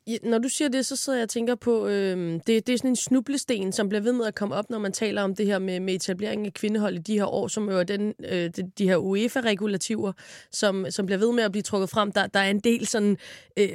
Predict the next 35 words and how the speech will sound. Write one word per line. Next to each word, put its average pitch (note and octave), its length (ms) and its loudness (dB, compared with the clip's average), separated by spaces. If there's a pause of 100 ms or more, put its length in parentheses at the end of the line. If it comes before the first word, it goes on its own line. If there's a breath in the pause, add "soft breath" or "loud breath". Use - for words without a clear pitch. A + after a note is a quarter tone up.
(120)
uenigheder B3+ 480 6
omkring, G#3+ 440 0
hvornår G3+ 400 2
træder G3+ 220 -2
de F3 120 0
her E3+ 100 2 (180)
regler E3+ 260 0
i D#3 40 -2
kraft, G3+ 400 2
vil F#3 80 2
de E3+ 80 -2
blive, D#3+ 320 0
øh, D3 80 0
strengere, F#3 580 2
som E3+ 160 -4
tiden F3+ 200 -4
går, F#3 240 2
hvad, F3+ 180 2
hvad, F3+ 180 -4
hvad F#3 300 0
er, E3+ 280 2
øh, D#3+ 280 0 (360)
op F#3 160 0
og G3 60 4
ned G3 220 4
lige G3 240 0
nu. A3 180 2 (360 loud breath)
Men, G#3+ 280 2
men G#3+ 120 2
er G3+ 40 2
det G#3+ 140 2
i C#4 40 6
virkeligheden A#3+ 500 4
sådan, G#3+ 360 0
øh, F3+ 600 -2